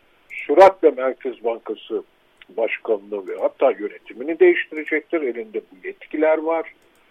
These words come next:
E, işte dışarıda beklenen, e, tekrar Türkiye'nin artık, e, anlamsız ve yanlış iktisat politikalarından vazgeçeceğini,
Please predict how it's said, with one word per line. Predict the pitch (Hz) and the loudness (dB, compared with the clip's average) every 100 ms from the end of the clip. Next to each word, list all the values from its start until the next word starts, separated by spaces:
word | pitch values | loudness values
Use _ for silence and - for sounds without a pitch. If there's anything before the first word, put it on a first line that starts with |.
| _ _ 123 | _ _ 2
E, | 123 123 113 101 - - - - | 6 8 8 6 -2 -10 -18 -10
işte | - - 110 98 - _ _ _ - | -8 -4 -4 -4 -10 _ _ _ -6
dışarıda | 135 - 143 131 131 143 135 - 127 | -6 2 4 6 6 8 8 6 0
beklenen, | 123 - 131 127 135 127 - _ _ _ _ - | -2 4 4 6 2 0 -6 _ _ _ _ -6
e, | 104 95 90 - | -4 -4 -8 -10
tekrar | - 135 - 147 131 | -4 -4 2 4 4
Türkiye'nin | - 123 - - 123 123 127 113 _ - - _ _ _ | 0 -8 -8 -2 0 0 -8 -14 _ -20 -20 _ _ _
artık, | 110 110 - - - | -4 -4 -6 -14 -6
e, | 113 107 95 92 - - - - - - _ - - _ - | -2 -2 -2 -8 -10 -14 -14 -14 -18 -20 _ -20 -20 _ 0
anlamsız | 117 123 131 127 185 160 | 0 4 2 2 0 2
ve | 139 120 | 4 4
yanlış | 120 131 143 202 - | 4 2 4 0 0
iktisat | - - - 170 165 - | -8 -12 -2 -2 -2 -2
politikalarından | 127 - - 127 120 117 117 117 110 107 | -2 -4 -4 0 2 2 0 -6 -4 -2
vazgeçeceğini, | 135 143 156 156 151 - 151 147 147 | -2 -2 -4 -6 -8 -2 -2 0 -4